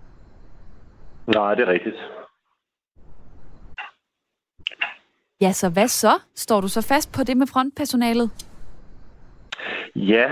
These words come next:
Speaker 1: altså, øh, det er jo igen det her med, øh, altså, jeg tror, at, at, øh, at Danmarks befolkning kan passe på deres, øh, deres nærmeste, og, og, øh, folk er simpelthen så isoleret i øjeblikket. Øh, specielt de ældre. Øh, øh,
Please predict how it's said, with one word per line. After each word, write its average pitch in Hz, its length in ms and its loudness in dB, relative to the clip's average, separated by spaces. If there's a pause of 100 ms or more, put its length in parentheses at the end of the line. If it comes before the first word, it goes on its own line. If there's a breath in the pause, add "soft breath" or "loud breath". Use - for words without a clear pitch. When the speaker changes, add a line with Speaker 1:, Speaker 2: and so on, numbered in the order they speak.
(120)
Speaker 1:
altså, 120 520 4
øh, 120 640 4 (180)
det 123 120 6
er 123 40 6
jo 135 60 6
igen 135 240 2
det 147 80 4
her 143 180 4
med, 135 240 4
øh, 110 800 4
altså, 123 180 2
jeg 123 220 6
tror, 170 280 2
at, - 260 2 (160)
at, 117 300 2
øh, 113 560 4
at 113 180 2
Danmarks 131 320 2
befolkning 151 520 0
kan 160 120 2
passe 147 300 -2
på 139 100 4
deres, 127 440 2
øh, 120 260 4
deres 120 240 2
nærmeste, 156 580 2
og, 120 360 2
og, 117 400 2
øh, - 260 4
folk 151 240 2
er 143 120 4
simpelthen 156 360 0
så - 100 2
isoleret 143 580 2
i 151 60 6
øjeblikket. 143 600 4 (520 loud breath)
Øh, 120 180 4
specielt 151 420 2
de 170 120 4
ældre. 156 440 2 (140)
Øh, 120 560 4
øh, 76 440 2